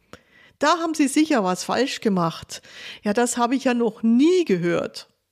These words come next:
Der Kunde versteht, du bist selbst schuld, dass es nicht mehr geht. Wie dumm kann man sein? Zweitens. „Ja,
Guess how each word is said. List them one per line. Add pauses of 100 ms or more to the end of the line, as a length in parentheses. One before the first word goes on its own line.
(480)
Der
Kunde
versteht, (380)
du
bist
selbst
schuld,
dass
es
nicht
mehr
geht. (260)
Wie (100)
dumm
kann
man
sein? (640)
Zweitens. (400)
„Ja,